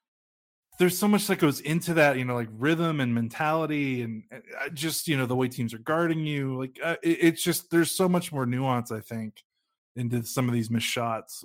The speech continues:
But then also, like, I can't blame people for losing. Like, Brunson had a, <laughs> Brunson had a wide open corner three late in the game that he missed,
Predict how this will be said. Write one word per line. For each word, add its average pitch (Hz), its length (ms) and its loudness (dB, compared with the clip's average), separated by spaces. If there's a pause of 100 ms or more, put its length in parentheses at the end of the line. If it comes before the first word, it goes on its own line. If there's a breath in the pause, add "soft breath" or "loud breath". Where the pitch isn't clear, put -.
But 127 160 0
then 175 140 10
also, 170 320 8
like, 139 180 6
I 135 80 4
can't 131 300 0
blame 135 180 2
people 127 300 -2
for 127 180 -2
losing. 127 320 0 (320 loud breath)
Like, 123 200 4
Brunson 147 400 8
had 123 180 8
a, 120 160 8 (500)
<laughs> - 720 -2
Brunson 180 380 8
had 131 200 8
a 123 80 8
wide 113 320 8
open 117 440 2
corner 123 360 2
three 117 380 0
late 117 240 0
in 107 80 -10
the 113 60 -4
game 110 440 -2
that 117 140 -6
he 123 100 -2
missed, 113 560 -2